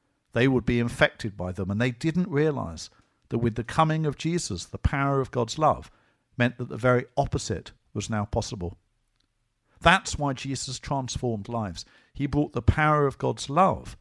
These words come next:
into lives where evil in all of its forms was dominant, and by bringing love directly into those situations, defeated and disarmed that evil.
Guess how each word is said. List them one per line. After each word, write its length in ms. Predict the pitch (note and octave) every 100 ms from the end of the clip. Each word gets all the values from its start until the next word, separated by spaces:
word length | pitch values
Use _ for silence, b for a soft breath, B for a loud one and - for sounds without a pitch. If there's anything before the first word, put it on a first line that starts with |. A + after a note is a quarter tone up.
| _ _
into 280 | B2+ B2 -
lives 440 | A#2+ A#2 A#2 A2+ -
where 160 | G2 -
evil 420 | D#3 D3+ D3+ C#3+
in 200 | - A2+ -
all 240 | E3+ F3+ F3
of 80 |
its 200 | D3 -
forms 420 | - B2+ A#2 G#2+ A#2
was 100 | G2
dominant, 600 | F3 F#3 A#2+ D2 - - _ _ _ _ _ _ _
and 140 | A#2+
by 180 | A2+ A#2
bringing 440 | A#2 C#3 D3 C#3+ C3
love 360 | B2 A#2+ -
directly 760 | A#2 A2 A#2 D#3 - C3+ C3 A#2 _ _
into 240 | C3+ C#3 -
those 220 | C#3 C3
situations, 840 | - C#3+ - A#2+ G#2+ G#2 - F2 -
defeated 760 | G2 - D#3+ D#3+ - - - _ _ _ _ -
and 180 | A2 G#2+
disarmed 640 | B2+ - G#2 D#2 D2 - - _ _ _
that 220 | - F2 G2+
evil. 380 | F#2 F2 F2+